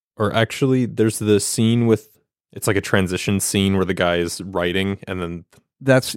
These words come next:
Speaker 2: yeah, because
Speaker 1: the rumbling interrupts him.
Speaker 2: Right, because the tale of Sir Lancelot, the, the card gets messed up.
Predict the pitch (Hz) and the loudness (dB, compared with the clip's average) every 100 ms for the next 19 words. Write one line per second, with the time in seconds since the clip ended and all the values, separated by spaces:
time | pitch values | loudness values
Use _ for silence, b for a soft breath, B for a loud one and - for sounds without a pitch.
0 | - 139 127 107 120 139 139 104 98 95 | -4 2 2 2 2 2 2 0 -2 -4
1 | 90 92 90 90 - 98 139 110 120 120 | -6 -8 -8 -8 -6 0 2 2 0 0
2 | 110 117 127 135 131 - 123 123 - 117 | 0 -2 2 2 2 2 2 2 0 -2
3 | 110 131 120 - 123 - 143 135 120 120 | -2 -2 -4 -4 -6 2 4 4 2 0
4 | 123 120 - 127 101 | 2 2 2 0 0